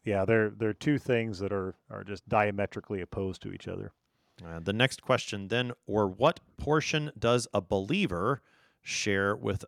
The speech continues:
Speaker 2: an unbeliever?" Help us into that one.
Speaker 1: Yeah, well, first of all, we can talk about what the portion of a believer is, and that portion is that we are made heirs. Um, you know, we have that, that sonship that's created,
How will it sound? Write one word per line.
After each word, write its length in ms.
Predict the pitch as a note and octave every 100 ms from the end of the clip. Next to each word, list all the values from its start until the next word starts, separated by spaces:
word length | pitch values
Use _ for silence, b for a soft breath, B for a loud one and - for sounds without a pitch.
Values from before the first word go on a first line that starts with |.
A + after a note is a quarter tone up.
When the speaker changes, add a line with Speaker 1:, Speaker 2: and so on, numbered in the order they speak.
| -
Speaker 2:
an 160 | A#2 - -
unbeliever?" 760 | G3 E3 G2+ E2 E2 D2 D2+ D2+
Help 180 | F#2+ -
us 120 | -
into 140 | A#2+
that 180 | B2 -
one. 180 | - - _ _ _ b b b b b b
Speaker 1:
Yeah, 200 | - F#3
well, 240 | D#3+ D#3 D3
first 260 | F3+ F#3
of 80 | E3+
all, 80 | D3
we 60 | C3
can 80 |
talk 240 | - D3+ -
about 200 | B2+ A#2+
what 140 | A#2
the 80 | A2
portion 580 | - C#3+ D3+ - A#2+ A#2
of 180 | A#2+ G#2
a 60 |
believer 520 | G2 G#2+ E3+ F3+ F#2
is, 220 | E2+ F#2 G2
and 100 | G#2
that 180 | G2+
portion 460 | - C3+ C3+ - G#2+
is 180 | G#2 -
that 240 | G#2 G2+
we 140 | A2 G#2
are 120 | G2+
made 300 | G2+ A2 -
heirs. 560 | G#2+ B2 A#2+ F2+ F2 - _ _ _ _ _
Um, 480 | G2+ F#2+ F#2 F2+ F2 - A#2+
you 120 | G#2
know, 120 | F#2+ F#2+
we 180 | G2+
have 300 | F2+ A#2 A#2+ G2+
that, 280 | G#2 G2 -
that 200 | G#2 F#2
sonship 760 | - - C3+ D3+ - - F2 -
that's 300 | G2+ G2 -
created, 800 | - - G#2 G#2+ C3 C3+ F#2 F2